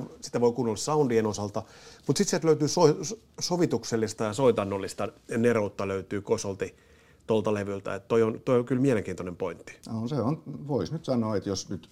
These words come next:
Speaker 2: Suomi rock-levy voi olla täydellinen, niin kyllähän tällainen, tai tämä on aika lähellä sitä.
Speaker 1: Mä ounastelin, että sulla olisi ollut edeltäjä, olisi ol-, ollut, mutta ei, mutta, mutta
Speaker 2: No, edeltäjä on ihan, ihan hyvä, eikä
Speaker 1: Ihan
Speaker 2: siinä,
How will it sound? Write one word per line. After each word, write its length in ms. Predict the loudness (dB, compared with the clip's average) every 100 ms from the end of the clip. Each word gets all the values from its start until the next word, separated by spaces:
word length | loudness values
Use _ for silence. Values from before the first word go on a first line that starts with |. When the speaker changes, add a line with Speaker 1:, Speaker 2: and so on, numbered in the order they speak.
| -10
Speaker 2:
Suomi 340 | -4 -4 -4
rock-levy 580 | -6 -6 -6 -6 -6 -6
voi 200 | -6 -6
olla 180 | -8 -10 -12
täydellinen, 800 | -10 -8 -8 -10 -10 -10 -10 -12
niin 100 | -12
kyllähän 420 | -10 -8 -6 -8
tällainen, 480 | -8 -10 -10 -12 -16 -20 _ _ -12
tai 140 | -10
tämä 340 | -8 -8 -8
on 140 | -8 -10
aika 280 | -10 -10 -12
lähellä 360 | -12 -14 -16
sitä. 260 | -18 -16 -16 -16 _
Speaker 1:
Mä 80 | -2
ounastelin, 500 | 4 8 8 8 2
että 80 | 2
sulla 120 | 4
olisi 120 | 4 2
ollut 140 | 2
edeltäjä, 600 | 4 4 6 4 4 4
olisi 160 | 4 6
ol-, 140 | 4
ollut, 300 | 4 4 4
mutta 220 | 4 4 4
ei, 120 | 2 -2
mutta, 400 | -4 -2 2 0 0
mutta 220 | 2 8
Speaker 2:
No, 80 | 8
edeltäjä 640 | 10 10 10 8 8 10
on 220 | 8 6 0
ihan, 400 | 0 2 4 2 2
ihan 480 | 2 4 2 0 -4 -6
hyvä, 340 | -4 -2 -4 -6 -12 0
eikä 260 | 2 2 2
Speaker 1:
Ihan 140 | 4
Speaker 2:
siinä, 80 | 6